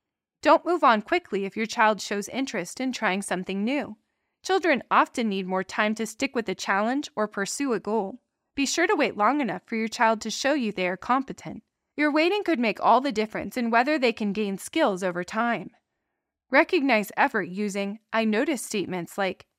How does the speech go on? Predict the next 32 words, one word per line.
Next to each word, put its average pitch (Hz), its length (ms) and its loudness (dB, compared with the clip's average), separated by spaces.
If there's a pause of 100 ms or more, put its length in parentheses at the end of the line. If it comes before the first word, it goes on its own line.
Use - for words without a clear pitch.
"I 302 80 2
noticed 359 460 2
how 240 80 2
you 220 140 0
took - 180 -6
a 202 60 -2
brain 208 300 0
break - 360 -8
and 254 120 0
then 349 200 2
returned 247 400 -2
to 220 100 -4
your 208 140 0
homework. 262 460 -4 (280)
That's 427 240 -4
smart." - 440 -2 (1120)
On 311 140 6
days 370 280 2
with - 180 2
extra 226 340 -2
challenges, 190 800 -2 (180)
when 277 160 2
you 302 80 2
can 277 180 -2
see 285 200 -2
your 285 100 0
child 214 320 2
is 185 160 -4
frustrated 240 720 -2
or 202 120 -2
feeling 247 380 -2
incapable, 202 720 -6